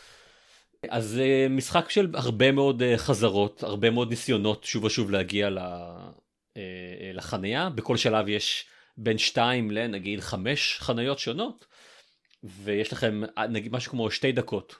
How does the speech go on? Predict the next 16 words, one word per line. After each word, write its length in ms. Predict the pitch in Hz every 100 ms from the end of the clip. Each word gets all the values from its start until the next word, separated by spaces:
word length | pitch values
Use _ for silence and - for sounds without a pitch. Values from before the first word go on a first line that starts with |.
| 110
בג-, 200 | 101 -
אה, 140 | 101 92 107 -
בגדול 640 | 101 98 98 104 98 98 _ _ _ _ _ -
בשביל 200 | 110 - 104
לעשות 280 | 101 110
את 80 | 98
זה. 100 | 90
אם 140 | 95 110
לא 40 |
הצלחתם 320 | 107 123 117
ב-, 40 | 104
בשתי 280 | 95 101 107
דקות, 260 | 101 208
אתם 100 | 139
צריכים 240 | - - 104
להתחיל, 360 | 98 110 98